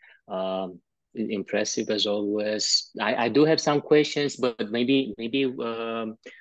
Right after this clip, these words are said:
let's see if somebody else wants to ask, uh, any, any questions.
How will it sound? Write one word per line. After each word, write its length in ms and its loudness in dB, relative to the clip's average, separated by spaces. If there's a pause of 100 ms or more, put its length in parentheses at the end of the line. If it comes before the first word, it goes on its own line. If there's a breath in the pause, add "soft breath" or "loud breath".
let's 160 -4
see 100 4
if 120 0
somebody 600 2
else 280 -2
wants 240 -6
to 180 0
ask, 360 -2
uh, 360 2 (220)
any, 260 -2 (760 loud breath)
any 160 2
questions. 720 -2